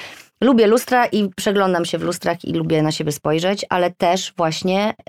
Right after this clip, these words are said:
mam dni, że nie mam dystansu do tego, jak wyglądam, nie? No bo, kurczę, nie wiem, mój mąż dzisiaj mnie zobaczył rano, e, i spojrzał, wiesz, a jak ja na siebie spojrzałam później w lustrze, to mówię, „On chyba zwariował”. No i powiedział mi, że pięknie wyglądam. No generalnie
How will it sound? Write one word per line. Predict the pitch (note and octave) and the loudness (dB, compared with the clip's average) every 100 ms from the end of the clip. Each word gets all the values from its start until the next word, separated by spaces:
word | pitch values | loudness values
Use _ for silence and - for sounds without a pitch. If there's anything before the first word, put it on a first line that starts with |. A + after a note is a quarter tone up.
| - | -4
mam | F#3+ F3+ | -2 0
dni, | F3+ E3 D#3+ | 0 0 0
że | G3 | 0
nie | C4 D#4+ A#4+ A#4+ | 0 2 2 2
mam | C4+ | 2
dystansu | G3 G3 F#3 E3 - | 0 0 -2 -2 -2
do | E3 | 0
tego, | D#3+ D#3 | 2 0
jak | D#3 | 0
wyglądam, | E3 D#3+ D3 B2 F#2+ G#2+ | -2 0 0 0 -2 -2
nie? | D3 F#3 | -2 -2
No | G#3+ | -2
bo, | A#3+ B3+ B3+ - - - - _ | 0 0 0 -4 -16 -18 -20 _
kurczę, | - A#3 G3 E3 D#3 - - - - | 0 0 2 2 2 -2 -6 -10 -10
nie | - A3+ | -2 2
wiem, | E3+ | 4
mój | G3+ | 4
mąż | B3 A#3 | 4 2
dzisiaj | G#3 A#3 | 0 0
mnie | G#3+ | 0
zobaczył | G#3 G3+ G3+ G3 | 2 0 0 2
rano, | F#3 F3+ F#3+ A3 - | 2 2 2 0 0
e, | - F#3+ F#3 F#3+ F#3+ | -2 0 0 0 -2
i | G#3+ | -6
spojrzał, | - G#3+ G3+ G3+ - | -2 0 2 0 0
wiesz, | G3 F#3+ | -2 -2
a | G3 | 0
jak | F#3+ G3+ G#3 | 0 0 0
ja | |
na | G3+ | -2
siebie | - G3+ | -2 -8
spojrzałam | - G3 F#3+ F#3 - | -2 0 0 -2 -6
później | F#3+ F#3 | -4 -4
w | F3 | -2
lustrze, | F3 G3+ | -4 -4
to | G3+ | -4
mówię, | G3 G3 G3 | -2 -2 -2
„On | - F#3 | -2 0
chyba | G3 F#3 | 0 0
zwariował”. | F3 E3 C#3+ D3 F#3 - - - | 0 0 0 0 -2 -8 -18 -4
No | A3 | -2
i | |
powiedział | A#3 B3 B3+ | 2 2 4
mi, | B3+ | 4
że | B3 | 2
pięknie | A#3+ A#3 A#3+ | 0 0 0
wyglądam. | A3 G3 D#3+ D3 C#3 E3+ | 2 2 4 2 2 2
No | G3 G3+ | 0 0
generalnie | G3 G#3 G#3 F#3 G3 A3+ C#4+ D4+ | 0 2 2 2 2 2 0 -2